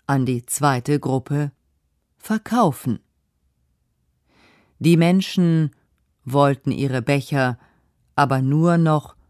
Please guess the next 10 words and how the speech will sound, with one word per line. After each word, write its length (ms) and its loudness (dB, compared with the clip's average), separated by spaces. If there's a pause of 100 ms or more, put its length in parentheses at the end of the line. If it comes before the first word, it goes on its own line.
(260)
für 540 -2
sehr 460 0
viel 480 0
Geld 560 0
verkaufen. 800 -4 (1500)
Eigentlich 920 -2
möchten 500 -2
sie 280 -2
die 180 -2
Becher 500 -4